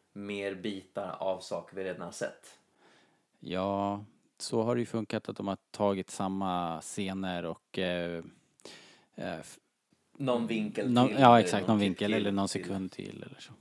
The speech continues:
Speaker 2: Ja, så har det
Speaker 1: Ja.
Speaker 2: ju i och för sig varit. Ja, vi får se om jag kan hålla mig borta.
Speaker 1: Ja.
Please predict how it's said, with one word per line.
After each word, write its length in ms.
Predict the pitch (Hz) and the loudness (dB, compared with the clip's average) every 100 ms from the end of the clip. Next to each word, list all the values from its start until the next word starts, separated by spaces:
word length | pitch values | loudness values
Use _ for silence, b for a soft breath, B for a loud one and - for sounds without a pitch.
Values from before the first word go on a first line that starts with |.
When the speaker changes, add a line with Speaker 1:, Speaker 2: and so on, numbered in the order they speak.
| _ - | _ -6
Speaker 2:
Ja, 120 | 98 | -6
så 140 | - 98 | -4 -4
har 80 | |
det 60 | 95 | -4
Speaker 1:
Ja. 80 | 98 | -4
Speaker 2:
ju 60 | |
i 40 | 95 | -4
och 40 | |
för 80 | - | -4
sig 140 | 98 | -6
varit. 300 | 90 95 - - _ _ _ _ _ | -4 -6 -10 -20 _ _ _ _ _
Ja, 160 | - 101 | -6 -4
vi 80 | 117 | -6
får 140 | - 101 | -8 -6
se 100 | 107 | -4
om 60 | |
jag 100 | 98 | -4
kan 100 | 104 | -4
hålla 160 | 95 95 | -4 -4
mig 120 | 92 | -4
borta. 260 | 92 - - _ _ _ B B | -6 -10 -14 _ _ _ B B
Speaker 1:
Ja. 280 | - 107 117 | -2 0 0